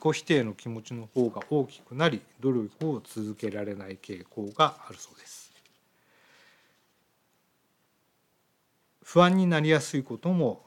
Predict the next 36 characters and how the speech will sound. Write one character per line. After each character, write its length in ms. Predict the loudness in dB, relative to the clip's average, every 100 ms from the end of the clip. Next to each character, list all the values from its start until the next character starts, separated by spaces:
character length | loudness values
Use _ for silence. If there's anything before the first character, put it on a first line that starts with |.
| -12
え 540 | -12 -14 -18 -20 -20 -20 _
ー、 40 | -18
自 140 | -10
己 20 |
肯 360 | -6 -6 -4 -6
定 220 | -6 -10
感 260 | -10 -16 -14
が 80 | -14
低 320 | -16 -6 -6
い 20 |
人 220 | -6 -12
の 80 | -20 -20 _ _ _ _ _ _ _ _ _ _ -6
特 240 | -4 -4
徴 220 | -6 -8
だ 100 | -8
そ 200 | -12 -12
う 20 | -4
で、 280 | -2 -2 -6 _
え 400 | -16 -14 -14 -16 -18
ー、 80 | -6
自 140 | -2
分 180 | 0 2
を 60 |
信 260 | 0 0 2
頼 180 | 4 4
で 160 | 2
き 140 | -2 -2
ず 160 | -4 -12
不 240 | -4 2
安 120 | 2 2
に 120 | -2
な 140 | -2
り 100 | 0
や 120 | -2
す 160 | -2 -10
い、 100 | -16